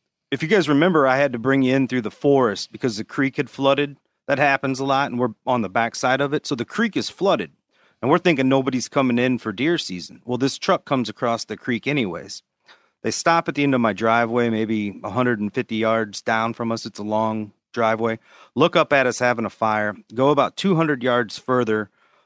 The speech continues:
pull into this field, throw on the light bars. I mean, it would be like turning on the lights at a professional baseball stadium. Just lit this thing up like crazy, jump out and start unloading. So close that we're watching the muzzle flashes as they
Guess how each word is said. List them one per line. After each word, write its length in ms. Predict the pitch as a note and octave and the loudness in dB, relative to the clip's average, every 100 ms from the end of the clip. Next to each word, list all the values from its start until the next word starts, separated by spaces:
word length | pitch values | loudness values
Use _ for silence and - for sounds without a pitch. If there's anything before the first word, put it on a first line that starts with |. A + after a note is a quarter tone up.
| _ | _
pull 180 | - F3+ | 0 2
into 180 | G3 D#3 | 2 0
this 220 | C#3 - | -2 -4
field, 560 | - D3 C3+ A#2 A2 A2 _ _ _ _ _ | -6 -2 0 0 -2 -6 _ _ _ _ _
throw 340 | - D3+ E3+ F#3+ | -4 2 4 4
on 220 | F3 D#3 | 2 2
the 80 | B2 | 0
light 320 | A#2 B2 F#2 | 2 0 -2
bars. 460 | G2+ F#2 G2 G2 - | -4 -4 -6 -8 -2
I 60 | |
mean, 120 | C#3 E3+ | 2 4
it 100 | F3+ | 2
would 200 | G#3 D3+ | 0 0
be 100 | E3+ | 2
like 280 | D3 A#2+ | 2 0
turning 360 | - D3 C3+ B2 | -2 0 0 0
on 300 | A#2+ A#2 A2 | 0 0 0
the 60 | G#2 | 0
lights 480 | G#2+ A2+ A2 - | 0 0 -2 -6
at 140 | G#2 G2 | -6 -6
a 60 | |
professional 760 | - - B2 A2+ - A2 G#2 F#2+ - | -10 -6 -2 -2 -2 -4 -6 -8 -4
baseball 460 | A2+ A2 - F2 | -4 -4 -6 -6
stadium. 520 | E2 - F2+ D2+ - - | -8 -8 -10 -10 -16 -16
Just 200 | A2+ C3 | -12 -2
lit 260 | C#3+ E3 | 0 0
this 180 | D#3+ C3+ | -2 -6
thing 220 | B2+ B2 | -4 -2
up 140 | A#2 - | -2 -4
like 220 | G2 F2+ | -6 -6
crazy, 520 | - A2+ A2+ G2 G2 - _ _ _ _ _ | -2 -2 -2 -4 -8 -10 _ _ _ _ _
jump 260 | A#2 D3+ C#3+ | 0 2 4
out 180 | B2+ B2 | 2 2
and 100 | G#2+ | -4
start 280 | - A#2+ A2+ | 0 2 2
unloading. 540 | G#2+ G2 F#2+ F2+ - _ | 0 -2 -4 -6 -12 _
So 240 | - G3 | 0 0
close 380 | F#3+ F#3 F3+ - | 2 2 2 0
that 100 | - | -4
we're 180 | B2+ D3 | 2 2
watching 480 | B2 A#2 A#2+ A#2 G#2 | 4 0 -2 -4 -4
the 60 | |
muzzle 400 | G2+ A2 A#2 G2+ | -2 0 0 -2
flashes 760 | F2 F2+ F2 D#2+ - F2 E2 - | -6 -6 -6 -6 -8 -10 -12 -10
as 220 | G#2 F#2+ | -8 -8
they 260 | - G#2+ | -6 -6